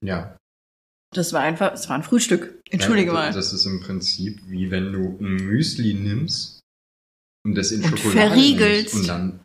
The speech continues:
Speaker 2: Ja,
Speaker 1: M-,
Speaker 2: einfach
Speaker 1: Müsli
Speaker 2: drauf
Speaker 1: verriegelst.
Speaker 2: losgemümmelt.
Speaker 1: Ja.
Speaker 2: <laughs>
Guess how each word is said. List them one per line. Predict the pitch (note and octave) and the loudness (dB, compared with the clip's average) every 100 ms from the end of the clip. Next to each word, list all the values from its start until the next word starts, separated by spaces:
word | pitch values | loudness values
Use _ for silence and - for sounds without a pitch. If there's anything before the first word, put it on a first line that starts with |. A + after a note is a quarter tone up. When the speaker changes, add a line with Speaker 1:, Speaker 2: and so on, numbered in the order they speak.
| _ _ _ - _ - | _ _ _ -20 _ -2
Speaker 2:
Ja, | G3 F4+ - - | 0 0 -4 -8
Speaker 1:
M-, | - | -4
Speaker 2:
einfach | - A3 G#3+ G3+ | 0 0 0 -4
Speaker 1:
Müsli | G2+ A2 D3 D#3+ | 0 0 0 -2
Speaker 2:
drauf | D#3+ - - - | -2 2 2 2
Speaker 1:
verriegelst. | A#3 C4 D4 | 4 4 2
Speaker 2:
losgemümmelt. | - G#3+ G3+ G3+ G#3+ G#3+ G3 | 4 4 8 8 6 4 -2
Speaker 1:
Ja. | G#3+ F#3+ D#3+ - - - - | -6 -8 -12 -16 -18 -20 -4
Speaker 2:
<laughs> | - B3+ | 0 0